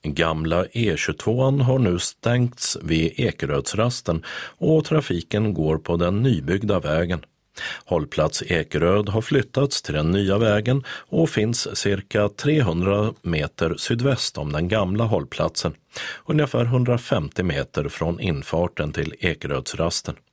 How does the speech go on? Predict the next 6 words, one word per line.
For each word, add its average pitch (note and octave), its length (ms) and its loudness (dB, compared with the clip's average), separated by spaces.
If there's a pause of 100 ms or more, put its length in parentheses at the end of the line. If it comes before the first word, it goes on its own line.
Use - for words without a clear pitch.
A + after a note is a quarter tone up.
(420)
Skåneexpressen E2 1200 -2
ett - 380 -6 (100)
kör C#2 240 -2
den C#2 180 -4
här C#2+ 160 -2
vägen. D#2 440 -2